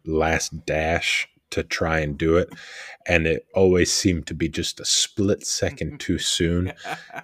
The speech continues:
Speaker 1: And I found out the most effective wa-, I, I think this is dumb. The most effective way to avoid it is to double jump. And then as you start to fall, you shoot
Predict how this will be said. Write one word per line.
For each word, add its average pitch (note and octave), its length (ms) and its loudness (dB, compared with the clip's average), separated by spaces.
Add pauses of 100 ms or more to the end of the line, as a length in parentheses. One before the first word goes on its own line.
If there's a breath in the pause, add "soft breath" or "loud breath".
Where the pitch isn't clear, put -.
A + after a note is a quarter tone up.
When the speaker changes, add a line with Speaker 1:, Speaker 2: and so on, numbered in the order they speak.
Speaker 1:
And F#2+ 140 2
I D#2 80 4
found F2 380 4
out E2+ 380 4 (600)
the G#2 80 10
most F#2 360 4
effective E2 540 -2
wa-, D#2+ 180 -2
I, D#2+ 180 0 (100)
I D#2 100 0
think D#2 260 -4
this - 200 -4
is D2 120 -8
dumb. C2+ 360 -8
The - 80 -2
most E2+ 280 2
effective - 640 0
way D#2 200 4
to - 200 -8
avoid D#2+ 320 2
it E2+ 200 -2 (500 loud breath)
is - 180 0
to - 100 -6
double E2+ 340 2
jump. F2+ 420 2 (300)
And F#2 180 2
then D#2+ 140 0
as E2+ 320 2
you E2+ 60 0
start - 320 4
to - 80 0
fall, E2 460 0
you D2 140 -6
shoot - 360 4